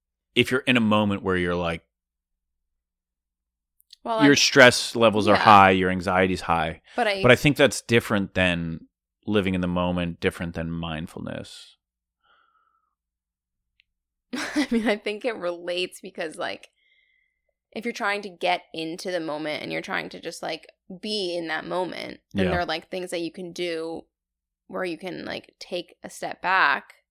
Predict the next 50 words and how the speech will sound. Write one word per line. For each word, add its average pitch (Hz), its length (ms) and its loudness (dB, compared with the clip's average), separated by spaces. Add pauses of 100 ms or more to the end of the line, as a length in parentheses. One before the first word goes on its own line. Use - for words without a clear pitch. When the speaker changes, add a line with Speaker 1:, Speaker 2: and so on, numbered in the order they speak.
(460)
Speaker 2:
do 202 180 -6
those 175 240 -2
things, 170 360 -12
do 180 200 -8
that, 175 140 -4
like, 165 200 -12
breathing 160 280 -12
technique, 170 400 -14
and 175 80 -12
then 160 140 -12
you're 139 340 -12 (840)
hopefully 170 640 -8
a 170 80 -6
little 170 180 -6
bit 175 100 -12
more 165 200 -8
relaxed - 560 -6
to, 202 60 -12
like, 190 200 -8
Speaker 1:
Yeah. 190 200 4 (100)
Speaker 2:
be 185 260 -8
in 170 80 -8
the 165 80 0
moment. 170 360 -6
You're 165 100 -12
not, 160 280 -10 (280)
and, - 20 -12
like, 254 200 -4
Speaker 1:
I 247 100 2 (440)
Speaker 2:
being 269 180 -2
in 262 60 -4
the 240 80 -4
moment 233 300 0
is 175 100 -6
about, 175 220 -6
like, 170 220 -8 (600)
in 226 200 -4
all 208 240 4
aspects. - 560 -4
Like, 196 100 -16
when 202 160 -6
you're 180 160 -8
really 190 280 -4
stressed - 420 -6
at - 120 -6
work 214 380 2
and 175 240 -6
you're 170 140 -4
like, 170 200 -6
"Okay, 170 540 -6